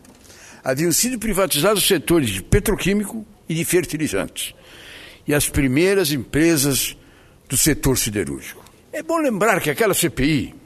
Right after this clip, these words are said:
se deu menos de um ano depois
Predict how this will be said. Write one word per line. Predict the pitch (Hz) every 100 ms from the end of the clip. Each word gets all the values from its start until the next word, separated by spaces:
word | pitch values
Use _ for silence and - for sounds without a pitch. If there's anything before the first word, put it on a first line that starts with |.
| - _ - - - - -
se | - -
deu | 302 285
menos | 254 311 320 320 277 180
de | 233
um | 220
ano | 277 277
depois | 233 156 170 220 196 -